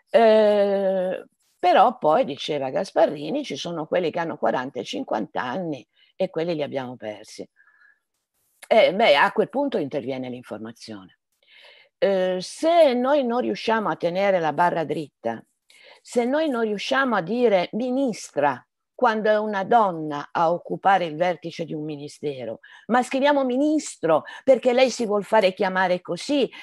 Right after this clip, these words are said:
e allora, ma perché no? Chiamiamola così? No. Noi rispondiamo alle nostre lettrici e ai nostri lettori e abbiamo un do-, dovere di rispetto nei loro confronti e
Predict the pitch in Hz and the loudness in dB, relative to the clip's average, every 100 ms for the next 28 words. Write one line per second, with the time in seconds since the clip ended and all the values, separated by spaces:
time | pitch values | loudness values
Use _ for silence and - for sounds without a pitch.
0 | - 254 226 254 269 220 240 226 - 185 | 4 6 6 4 4 4 4 2 4 2
1 | 131 - 156 160 269 320 147 - 185 185 | 0 -8 -8 -2 2 2 0 0 0 2
2 | 160 165 165 160 165 196 120 - 175 - | -2 0 -2 -2 -4 -4 -4 -4 -6 -8
3 | _ _ _ _ _ - 226 294 294 214 | _ _ _ _ _ -8 2 4 4 -2
4 | - 196 208 208 160 165 175 185 196 175 | -4 -6 0 0 0 -2 -4 -4 -8 -6
5 | 185 185 226 262 220 202 170 170 190 - | -6 -4 -6 -6 -6 -4 -4 -4 -8 -8
6 | 175 165 185 _ 131 110 101 127 _ _ | -8 -6 -8 _ -12 -10 -14 -18 _ _
7 | _ _ _ 269 220 254 190 190 - 247 | _ _ _ 4 6 2 2 0 -2 -2
8 | 233 220 269 247 202 294 240 240 151 127 | 0 -2 -2 -2 2 2 4 4 4 -4
9 | 117 - - _ 190 170 208 311 - - | -10 -14 -20 _ -4 -2 0 -2 -6 2
10 | 160 127 _ 120 107 _ - 196 160 214 | 2 2 _ -8 -8 _ -4 0 0 2
11 | 349 220 143 113 - 95 - - 330 - | 2 2 0 -6 -8 -16 -16 -12 -12 -14
12 | _ _ _ - | _ _ _ -2